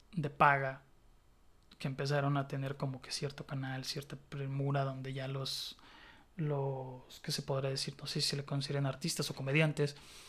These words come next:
ya, ya libremente pueden decir o hablar con malas palabras, con groserías, mejor dicho.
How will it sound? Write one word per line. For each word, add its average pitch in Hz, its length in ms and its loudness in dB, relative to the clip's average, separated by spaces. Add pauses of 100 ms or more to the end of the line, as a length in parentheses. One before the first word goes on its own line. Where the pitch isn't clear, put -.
(380)
ya, 151 720 4 (300)
ya 160 240 6
libremente 151 460 2
pueden 143 420 2
decir 156 460 2
o 139 40 4
hablar 135 540 0
con 131 400 -6
malas 135 280 2
palabras, 135 580 2
con 131 240 -8
groserías, 143 560 2
mejor 143 280 2
dicho. 143 300 0